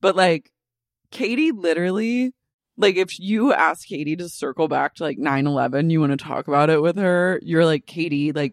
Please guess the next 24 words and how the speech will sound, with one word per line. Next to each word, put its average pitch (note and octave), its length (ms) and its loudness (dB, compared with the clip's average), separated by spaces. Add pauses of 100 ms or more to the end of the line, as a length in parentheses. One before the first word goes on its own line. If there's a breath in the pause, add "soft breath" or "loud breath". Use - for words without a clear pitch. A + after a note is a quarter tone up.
do D#3 140 -6
you D#3+ 160 -4
think, D3 380 -6
like, D3+ 180 0
it C#3+ 80 -2
was D3 100 -4
an C#3+ 100 -2
inside E3+ 500 2
job D#3+ 480 2
or D3 100 0
do C#3+ 140 -12
you C#3+ 240 -2
believe C#3 480 -4
that, C#3+ 160 -4
like, C3+ 240 -4
Al C#3+ 160 0
Qaeda C#3 600 0
was C#3+ 280 -2
to F#3+ 80 -2
blame?" C3+ 540 -2 (380 loud breath)
Katie D#3 280 2
would D#3 100 2
be E3 120 2
like, D3 180 2